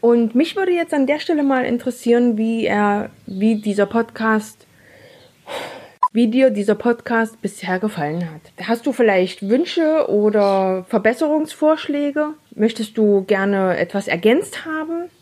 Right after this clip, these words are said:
Stört dich etwas? Also du kannst mir das erstmal alles sagen, aber ob ich das denn umsetze, ist dann die nächste Sache, weil dieser Podcast soll ja nicht perfekt sein, zumindest nicht am Anfang.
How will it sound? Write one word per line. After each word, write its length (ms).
Stört 440
dich 200
etwas? 580
Also 220
du 80
kannst 240
mir 80
das 100
erstmal 300
alles 280
sagen, 440
aber 460
ob 140
ich 100
das 180
denn 200
umsetze, 580
ist 180
dann 160
die 120
nächste 360
Sache, 380
weil 320
dieser 260
Podcast 480
soll 160
ja 220
nicht 260
perfekt 460
sein, 260
zumindest 440
nicht 180
am 100
Anfang. 440